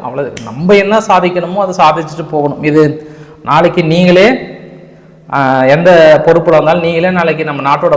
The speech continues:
பிரதமரா வந்தாலும் இது பெரிய அளவுக்கு நாங்க, ஆ, பாகிஸ்தானுக்கு எதிரா இருக்கிறோம், அதனால எங்களை ஆதரிக்கிற நாடு மொத்த நாடும் பாகிஸ்தானுக்கிட்ட எதுவுமே வாங்கக்கூடாது அப்படின்னு நிலைப்பாடு எடுக்கிறதுல அது ஃபெயிலியர் தான் ஆகும். எங்க நம்ம பாசிட்டிவா வருவோம்னா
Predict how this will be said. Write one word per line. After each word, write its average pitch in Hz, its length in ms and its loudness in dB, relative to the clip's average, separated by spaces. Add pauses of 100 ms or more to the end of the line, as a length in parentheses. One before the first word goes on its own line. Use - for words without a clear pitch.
பிரதமரா 151 380 0
வந்தாலும் 135 720 -2 (200)
இது 139 140 -2
பெரிய 180 260 4
அளவுக்கு 196 360 4
நாங்க, 180 360 4 (840)
ஆ, 151 40 -10 (180)
பாகிஸ்தானுக்கு 175 720 0
எதிரா 175 220 4
இருக்கிறோம், 151 460 2
அதனால 160 480 2 (340)
எங்களை 151 280 2
ஆதரிக்கிற 180 460 4
நாடு 156 200 0
மொத்த 143 260 0
நாடும் 170 340 0
பாகிஸ்தானுக்கிட்ட 156 600 -2
எதுவுமே 160 380 2
வாங்கக்கூடாது 156 840 0
அப்படின்னு 139 560 -6
நிலைப்பாடு 143 460 -2
எடுக்கிறதுல 123 340 -4
அது 147 380 0
ஃபெயிலியர் 165 300 2
தான் 139 140 -2
ஆகும். 120 280 -4
எங்க 180 360 0
நம்ம 208 200 2
பாசிட்டிவா 165 460 0
வருவோம்னா 139 420 -2